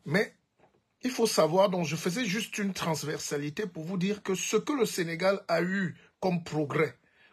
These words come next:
ou comme semblant de progrès depuis les indépendances, c'est parce qu'il y a une longue tradition de la Sénégalo-France. Il y a les Blaise Ndiaye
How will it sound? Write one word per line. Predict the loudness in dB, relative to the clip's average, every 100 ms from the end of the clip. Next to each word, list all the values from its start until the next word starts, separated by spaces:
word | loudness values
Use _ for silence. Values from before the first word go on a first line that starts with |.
| -10
ou | -6
comme | -4 -4
semblant | -2 -2 0 -2 -2
de | -2
progrès | -4 -6 -6 -4 -4
depuis | -6 -10 -8 -4
les | -4 -8
indépendances, | -12 -14 -12 -8 -8 -8 -18 _ -20 -20 -20 -18
c'est | -10 -8 -4
parce | -6 -6
qu'il | 0
y | 2
a | 2 -4 _ _ _ _ _ _ _ _ _ _ _
une | -2 0
longue | 6 6 6 2 0
tradition | -2 -4 -4 -4 -2 -2 -6 -8 -18
de | -10 -4
la | -2 -2
Sénégalo-France. | -2 -2 -2 -2 -4 -2 -2 -2 -4 -4 -4 -10 -16 -20 _ _ _ _ _ _ _ _ _ _ _ _ _ _
Il | -6
y |
a | -2
les | -2
Blaise | 0 0 0 -2
Ndiaye | 0 -2 -2 -8